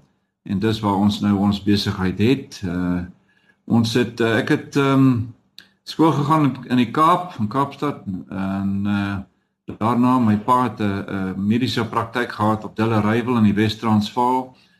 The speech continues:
En, ehm, na, na skool het ek, uh, Johannesburg toe gekom en, ehm, 'n jaar of so hier gewerk en toe Witbank toe.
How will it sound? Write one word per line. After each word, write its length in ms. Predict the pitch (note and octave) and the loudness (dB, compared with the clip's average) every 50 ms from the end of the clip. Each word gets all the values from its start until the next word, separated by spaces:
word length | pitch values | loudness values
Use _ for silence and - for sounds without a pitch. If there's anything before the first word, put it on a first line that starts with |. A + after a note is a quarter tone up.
| _ _ _ _ - | _ _ _ _ -8
En, 400 | - G#2 G#2 G#2 G#2 G#2 G#2 G#2+ | -4 0 4 6 6 6 6 6
ehm, 480 | G#2+ G#2+ G#2+ G#2+ G#2+ G#2+ G#2+ G#2+ G#2 G#2 - - - _ - G#2+ G2+ G#2 - - | 6 4 4 4 4 6 6 4 2 0 -2 -8 -20 _ -8 -6 -6 -6 -4 0
na, 240 | G2 G#2 G#2 G2 G#2 | 2 2 4 6 4
na 260 | G#2 G#2+ A#2 B2 A#2+ | 4 4 4 2 0
skool 420 | A#2 - - - C#3 C3+ C#3 C3+ | -2 -4 -2 2 2 4 4 4
het 200 | B2+ A2 A2 - | 2 0 -2 -2
ek, 260 | A2+ G#2+ G#2+ - - | -4 -4 -4 -6 -6
uh, 140 | A2 G#2+ G#2 | -2 0 2
Johannesburg 540 | G#2 G2+ G2+ A2+ B2 A2 A2+ - B2+ A2 G2+ | 2 2 2 0 -2 -2 -2 -4 -4 -4 -2
toe 120 | - B2+ | -2 -4
gekom 540 | G#2+ A#2 A2+ A2+ C3 B2+ B2 B2 A#2+ A#2 G#2 | -4 -4 -6 -4 -2 0 0 2 2 2 2
en, 340 | F#2 F2+ F#2 F#2 F#2+ F#2+ F#2 | 0 0 0 0 0 2 2
ehm, 240 | F#2 F#2 F2+ F#2+ F#2+ F2+ - - _ _ _ _ _ _ _ - | 0 0 0 0 -2 -2 -4 -8 _ _ _ _ _ _ _ -2
'n 80 | G2 | 0
jaar 300 | G2 G#2 A2 A#2 A#2+ A2+ | 2 2 2 2 2 0
of 120 | G#2+ A2 - | 0 -2 -2
so 100 | - A#2 | -2 2
hier 240 | G#2+ A2 C3 C3+ | 2 4 2 2
gewerk 480 | C3+ - B2+ A2 B2 B2 B2 A#2+ A2 A2 | 0 0 -2 0 0 0 0 -2 -2 -4
en 100 | G#2+ G2+ | -6 -2
toe 160 | - C3+ A#2 | -2 -2 -2
Witbank 500 | - A#2 - - - C#3 C3+ C3+ C3+ C3+ | 0 -2 -4 -2 0 0 2 2 0 0
toe. 200 | - D3 C#3+ C#3 | 0 0 0 0